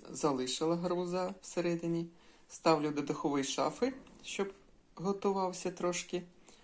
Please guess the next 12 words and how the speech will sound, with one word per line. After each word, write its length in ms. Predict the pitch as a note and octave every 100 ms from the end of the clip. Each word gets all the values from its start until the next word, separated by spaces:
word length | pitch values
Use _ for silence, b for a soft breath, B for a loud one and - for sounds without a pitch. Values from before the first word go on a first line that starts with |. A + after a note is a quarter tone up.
| B B -
А 80 | E3+
тим 280 | - F#3+
часом 480 | F3 A#3 B3+ B3 G#3+
щось 300 | - G#3 G#3
придумаю, 640 | - - D3+ G3 F#3+ E3+
чим 320 | E3+ - F#3+ E3+
його 220 | D#3 D#3+
начинити. 600 | D#3 - C3+ B2 A#2+ - - - - - - - - - - - - - _ _ _ - _ - _ - - _ _ _ - - - - - - -
Хотіла 480 | E3+ E3+ G3+ F#3+ F#3
щось 320 | - F#3+ -
солодке 600 | - - F#3+ A3 A3 D#3
приготувати. 840 | - D3+ C3+ C3 B2+ B2+ B2 B2+